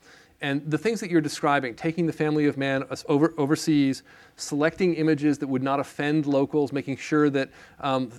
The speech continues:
images got pulled, but deciding to keep some images, like, for instance, the Warsaw Ghetto image of the boy with the hands when it went to, was shown in Germany.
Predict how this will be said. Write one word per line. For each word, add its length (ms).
images 320
got 260
pulled, 540
but 160
deciding 320
to 60
keep 280
some 280
images, 360
like, 200
for 120
instance, 300
the 100
Warsaw 380
Ghetto 320
image 220
of 80
the 60
boy 200
with 120
the 60
hands 480
when 120
it 20
went 160
to, 100
was 180
shown 220
in 80
Germany. 420